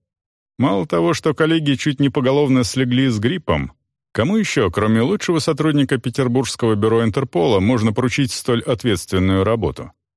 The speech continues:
Пришлось Салтаханову засесть в кабинете и в окружении волков изучать документы, полученные из штаб-квартиры в Лионе.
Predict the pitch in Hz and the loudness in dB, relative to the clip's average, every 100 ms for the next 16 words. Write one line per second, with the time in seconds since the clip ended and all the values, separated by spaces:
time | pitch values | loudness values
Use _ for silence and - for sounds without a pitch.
0 | _ _ _ _ _ _ _ - 90 - | _ _ _ _ _ _ _ -8 -6 -2
1 | 196 226 - 139 139 - 170 160 139 123 | -4 -2 -4 -2 -2 -2 0 0 0 0
2 | 117 147 - - 120 110 135 165 - 113 | 0 -2 -4 -6 -2 0 0 0 0 0
3 | 101 95 107 101 147 139 127 107 98 90 | 0 0 -2 0 2 2 2 2 2 0
4 | - 131 131 - 92 87 85 160 156 131 | 0 -2 -2 -4 -2 -2 -2 -4 -4 -2
5 | 123 123 143 101 82 80 107 - 104 90 | 2 2 2 0 -2 0 -2 -2 0 0
6 | 82 - - 87 - 90 82 - 87 80 | -2 -4 -4 -4 -2 -2 -2 -2 -2 -2
7 | 78 80 71 65 55 | -2 -2 -4 -6 -12